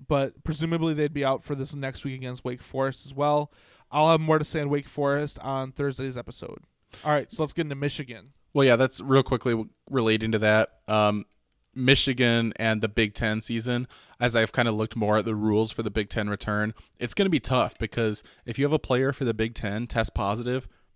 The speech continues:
Speaker 2: the rules for that is you're out for twenty-one days.
Speaker 1: Oof.
Speaker 2: So the, the C D C is what, ten days or five days or something? Like,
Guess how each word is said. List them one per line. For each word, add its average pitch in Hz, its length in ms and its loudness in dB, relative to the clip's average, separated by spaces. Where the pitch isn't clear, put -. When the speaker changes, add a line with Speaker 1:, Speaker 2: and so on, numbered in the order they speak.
Speaker 2:
the 120 180 0
rules 117 400 4
for 120 140 -4
that 107 400 2
is 107 200 -4
you're 117 400 0
out 113 360 2
for 123 140 -10
twenty-one 117 920 0
days. 98 480 -4
Speaker 1:
Oof. 143 160 -10
Speaker 2:
So 107 520 4
the, 104 160 -4
the 110 200 -8
C 135 220 -4
D 120 120 -4
C 120 260 -4
is 95 140 -6
what, 101 280 -4
ten 113 360 -4
days 113 320 0
or 107 60 -6
five 104 400 -4
days 110 260 -4
or 117 60 -8
something? 117 380 -6
Like, 104 160 -4